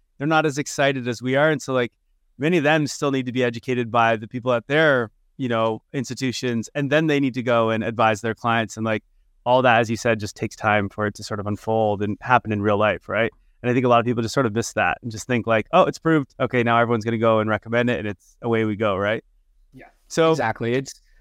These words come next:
Speaker 2: an incremental process, and it's just gonna take time. It's not a day one thing, and this is step one, step one of a,
Speaker 1: Yeah.
Speaker 2: of a journey, but it's a, it's a good step.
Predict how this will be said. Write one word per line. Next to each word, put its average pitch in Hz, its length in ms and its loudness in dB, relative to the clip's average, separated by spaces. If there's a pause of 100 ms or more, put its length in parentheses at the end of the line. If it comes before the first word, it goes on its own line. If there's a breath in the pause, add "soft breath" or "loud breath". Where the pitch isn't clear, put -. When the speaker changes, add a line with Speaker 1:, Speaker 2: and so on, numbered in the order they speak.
(120)
Speaker 2:
an 123 140 -2
incremental 110 320 -6
process, 101 400 -4
and 101 80 -6
it's 101 80 -6
just - 140 -10
gonna 95 160 -8
take 95 220 -6
time. 95 260 -2
It's - 120 -14
not 107 120 -2
a 104 60 -2
day 101 180 -2
one 95 220 -6
thing, 92 280 -4
and 87 220 -4 (680)
this 117 140 -2
is 113 100 -6
step - 240 -2
one, 90 220 -8 (200)
step - 200 -4
one 104 140 0
of 98 60 -6
a, 92 160 -6
Speaker 1:
Yeah. 120 100 -2
Speaker 2:
of 98 140 -10
a 98 40 -10
journey, 87 400 -8
but 120 80 -2
it's 120 120 0
a, 127 160 -2
it's - 160 -10
a - 20 -6
good 104 120 -4
step. - 180 -8